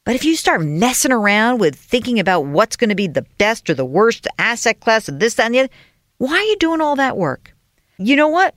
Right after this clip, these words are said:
Going forward, you can't invest based on what happened in the past. You stick to what is in your game plan. You keep those expenses low, you minimize your tax hit, and you focus on the parts of your financial life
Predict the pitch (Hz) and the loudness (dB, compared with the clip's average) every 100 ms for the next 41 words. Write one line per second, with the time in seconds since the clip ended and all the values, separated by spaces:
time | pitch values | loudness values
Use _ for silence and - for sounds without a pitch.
0 | - 180 302 302 - - 339 320 240 - | -6 0 0 0 -2 0 2 2 -2 -4
1 | - 339 330 208 165 277 277 - 226 226 | -4 -2 0 0 0 0 -2 -2 0 0
2 | 240 196 196 180 196 - 190 175 160 - | 0 0 0 -2 -4 -2 -2 -2 -6 -4
3 | 117 143 - 220 - - - - 415 _ | -4 -2 -2 -4 -4 -4 -4 -4 -4 _
4 | 302 226 226 - 214 180 - 208 202 202 | -4 0 0 0 -4 -4 -4 0 0 0
5 | - 147 170 180 175 151 151 156 - 117 | -4 0 2 2 -2 -2 -2 -2 -6 -6
6 | 147 165 - 302 277 - 240 226 - - | -4 -6 -4 -4 0 2 2 0 -8 -4
7 | 220 196 - 185 180 165 165 165 - - | -2 -2 -4 -4 0 2 2 0 -6 -12
8 | 151 165 165 285 311 262 233 220 190 165 | -4 -2 2 2 2 0 0 0 -2 -4
9 | - 165 147 - - 156 - - - - | -4 -4 -4 -6 -2 -2 -2 -16 -20 -8
10 | - 247 240 - - 440 - 554 370 311 | -4 0 -2 -2 2 2 2 0 0 2
11 | 269 - - 254 - 175 202 247 - 180 | 0 -2 -2 0 -2 -4 -2 0 0 0
12 | 214 285 - 180 151 135 139 | 0 -2 -2 0 0 0 -4